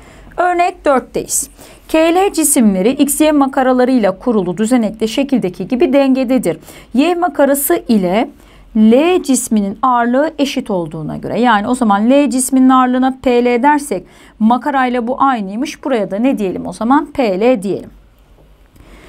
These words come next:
K cisminin ağırlığı L'nin kaç katıdır diyor. Bakınız bu aynı ip.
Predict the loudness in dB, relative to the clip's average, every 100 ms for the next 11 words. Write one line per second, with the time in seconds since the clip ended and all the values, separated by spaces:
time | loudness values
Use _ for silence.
0 | -20 -8 0 0 0 -2 -2 0 0 2
1 | 2 0 -2 0 0 -2 -2 -4 -4 -10
2 | -6 -2 0 0 0 0 2 2 0 -4
3 | 0 0 0 -4 -8 -14